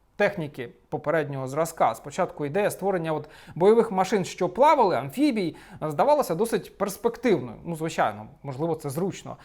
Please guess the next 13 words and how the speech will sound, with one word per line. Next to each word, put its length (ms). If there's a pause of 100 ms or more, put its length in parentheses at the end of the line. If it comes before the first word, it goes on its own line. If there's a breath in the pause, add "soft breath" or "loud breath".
(240 loud breath)
Однак 320
от 160
ця 240
війна 280
показала, 500
що 240
от 160
невеликі 540
перепони 560
краще 400
все-таки 360
перетинати 580
понтонами, 800